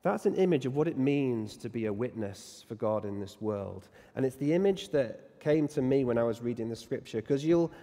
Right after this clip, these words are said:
notice, if we come back to the scripture here, the command is, "Go back to Jerusalem."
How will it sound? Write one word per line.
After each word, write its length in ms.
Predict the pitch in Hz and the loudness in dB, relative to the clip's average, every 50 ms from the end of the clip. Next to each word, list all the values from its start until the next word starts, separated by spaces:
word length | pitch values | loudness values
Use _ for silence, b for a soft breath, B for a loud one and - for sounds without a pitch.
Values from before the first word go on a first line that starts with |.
| B B - | B B 2
notice, 680 | 151 156 175 214 233 - - 202 160 - - - - - | 6 8 8 8 6 6 4 2 2 2 0 -6 -10 -8
if 140 | - 147 - | -8 -8 -8
we 60 | 151 | -4
come 200 | - - 170 160 | -2 0 2 4
back 220 | 147 180 190 185 190 | 4 4 4 2 0
to 80 | - | -6
the 60 | 151 135 | -8 -8
scripture 460 | - - - 208 208 - - 165 147 | -4 -2 0 0 0 0 -2 -2 0
here, 340 | 139 117 104 104 101 104 104 B B B B B B B B B B B B B B _ _ _ _ _ _ _ _ _ _ _ _ _ _ _ - | 0 0 2 2 0 0 -2 B B B B B B B B B B B B B B _ _ _ _ _ _ _ _ _ _ _ _ _ _ _ -8
the 100 | 143 151 | -8 -6
command 460 | - - 170 175 190 220 254 254 196 | -2 4 6 8 8 8 8 6 4
is, 120 | 160 139 - | 2 2 4
"Go 220 | - 165 190 220 | 8 8 8 8
back 220 | 220 233 226 - - | 8 6 4 4 2
to 80 | 214 | -2
Jerusalem." 760 | 180 185 190 175 160 143 135 - - 110 101 98 98 110 123 | -2 -2 0 0 0 0 0 -2 -6 -8 -8 -6 -6 -8 -10